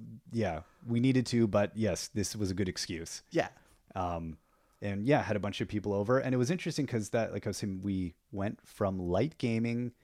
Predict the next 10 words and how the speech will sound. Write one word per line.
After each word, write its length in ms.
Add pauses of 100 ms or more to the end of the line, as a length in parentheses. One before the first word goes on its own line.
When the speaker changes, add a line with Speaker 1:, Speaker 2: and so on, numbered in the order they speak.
(160)
Speaker 2:
Mm-hmm. 200
Speaker 1:
you 80
know, 80
of 80
Catan 600
to 220
the 80
deep 240
end 240
immediately, 600